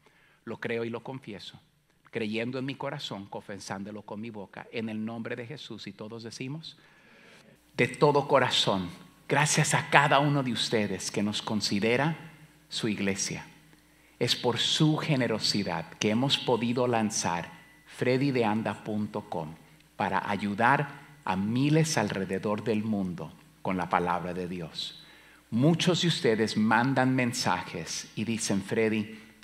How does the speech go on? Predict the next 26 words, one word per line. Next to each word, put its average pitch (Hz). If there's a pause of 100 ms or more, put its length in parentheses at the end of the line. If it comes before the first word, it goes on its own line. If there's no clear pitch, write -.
(120)
este 139
ministerio 113 (500)
ha 107
transformado 101
mi 98
vida. 90 (200)
Yo 156
sé -
el 151
poder 123
de 120
la 98
palabra 107 (360)
de 98
Dios." - (560)
Si 160
Dios 143
toca 127
tu 135
corazón 104 (640)
y 110
te 117
lo 110
pide 131
en 117
oración 101